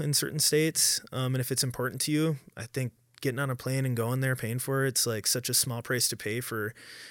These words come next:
what's, what statistically is bearing out to be, like, really powerful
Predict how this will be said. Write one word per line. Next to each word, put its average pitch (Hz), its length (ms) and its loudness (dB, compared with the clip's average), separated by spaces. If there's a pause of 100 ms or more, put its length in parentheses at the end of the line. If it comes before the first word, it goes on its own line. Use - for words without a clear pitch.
(100)
what's, - 360 2
what 135 320 0
statistically 151 760 4
is 131 100 4
bearing 127 300 2
out 120 100 0
to - 80 -2
be, 127 140 2
like, 117 180 -2
really 123 320 0
powerful 101 800 -4